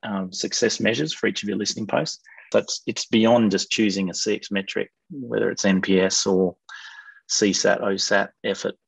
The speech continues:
It doesn't sort of matter what the, uh, C X metric is. It's having a relevant operational and financial metric lined up, uh, alongside that and making sure you've got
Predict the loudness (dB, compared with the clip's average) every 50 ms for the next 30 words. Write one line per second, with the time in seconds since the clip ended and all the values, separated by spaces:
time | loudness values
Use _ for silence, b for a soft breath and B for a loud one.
0 | _ -14 -14 -14 -14 -10 -8 -6 -6 -6 -6 -4 -4 -2 0 0 0 2 2 2
1 | 2 2 0 0 -2 -4 -4 -4 -4 -4 -6 -8 -12 _ _ _ -12 -10 -10 -8
2 | -4 -2 0 2 2 2 0 -2 -6 -4 -2 -2 -2 0 0 0 0 2 2 2
3 | 2 2 0 -2 B B B B B B B _ _ -2 -2 0 0 2 2 2
4 | 4 4 4 4 4 4 2 2 2 2 0 0 0 -2 -2 -4 -6 -6 -2 0
5 | 0 2 2 0 -2 -4 -6 -4 -2 0 0 0 0 -2 -2 -4 -2 -2 -2 -2
6 | -2 -2 -2 -2 -2 -4 -10 _ _ -10 -4 0 0 0 2 2 2 0 0 -2
7 | -4 -10 -16 _ _ -10 -8 -8 -6 -6 -6 -4 -2 -2 -2 -2 -2 -2 -2 -4
8 | -2 0 0 0 0 -2 -6 _ _ b b b b b b b _ -2 2 4
9 | 4 4 4 2 2 0 -2 0 2 2 2 0 0 -2 -2 -2 -2 -4